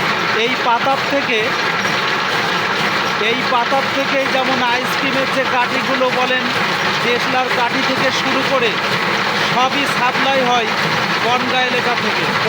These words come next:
বনগাঁ মহকুমায় এই ধরনের কাঠ পাতা মিল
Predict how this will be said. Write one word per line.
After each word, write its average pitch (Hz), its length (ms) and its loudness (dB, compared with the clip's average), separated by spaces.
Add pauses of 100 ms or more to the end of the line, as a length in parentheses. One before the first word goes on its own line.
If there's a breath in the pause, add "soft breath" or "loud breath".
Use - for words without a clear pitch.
(120)
বনগাঁ 247 360 0
মহকুমায় 254 680 2 (1000)
এই 262 160 0
ধরনের 262 400 2 (500)
কাঠ 233 180 2 (120)
পাতা 262 240 0
মিল 247 280 0